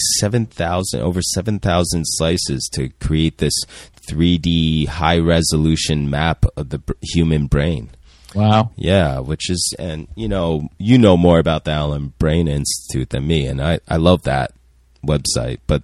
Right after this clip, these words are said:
Speaker 1: this one I got access to, and it's really, really cool. So I recommend the Big Brain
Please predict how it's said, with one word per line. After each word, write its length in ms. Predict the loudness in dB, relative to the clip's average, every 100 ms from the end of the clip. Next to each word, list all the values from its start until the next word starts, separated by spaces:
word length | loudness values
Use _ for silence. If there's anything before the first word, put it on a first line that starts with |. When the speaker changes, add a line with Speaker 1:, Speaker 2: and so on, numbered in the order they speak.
| 2
Speaker 1:
this 160 | 2 4
one 200 | 6 6
I 120 | 6
got 180 | 4 4
access 380 | 4 2 0 -4 -2
to, 140 | -4 -4
and 140 | -4
it's 180 | -6 -8
really, 540 | -4 2 2 2 0
really 320 | -4 -4 -6
cool. 280 | -6 -8 -8 -8
So 280 | -8 -10 -14 -20 -18 -2
I 80 | 2
recommend 440 | 2 4 2 2
the 60 | 2
Big 360 | 6 6 6
Brain 540 | 4 6 6 4 2